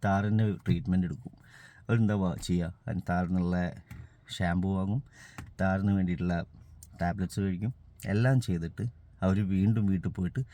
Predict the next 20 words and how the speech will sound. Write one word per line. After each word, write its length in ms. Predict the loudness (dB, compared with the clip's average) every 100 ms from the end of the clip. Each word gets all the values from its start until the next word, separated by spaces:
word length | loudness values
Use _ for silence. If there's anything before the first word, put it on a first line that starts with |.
| -14 -20 -6 0
അവർ 140 | 0
ഇത്രയും 320 | 2 2 4
കാലം 220 | 2 2
യൂസ് 200 | 0 0
ചെയ്തിരുന്ന 340 | -2 0 -2 -2
ചീർപ്പ് 520 | -2 -2 0 0 0
തന്നെ 140 | 0
വെച്ച് 220 | -2 -4 -2
മുടി 280 | 0 0
ചെയ്യും. 400 | -2 -2 -4 -8 -14 -10 2
ഉം. 160 | 4 4 -2 -2
അതേപോലെ 320 | 0 2 0
അവർ 180 | 0 0
അത്രയും 380 | -2 0 2 4
കാലം 240 | 2 0
കിടന്നിരുന്ന 680 | 0 0 2 2 2 -2 -2
തലയെണ്ണയെ 380 | -2 -2 0 0 0
തന്നെ 140 | -2 0
വീണ്ടും 340 | 2 2 2
കിടക്കും. 320 | 0 -4 -8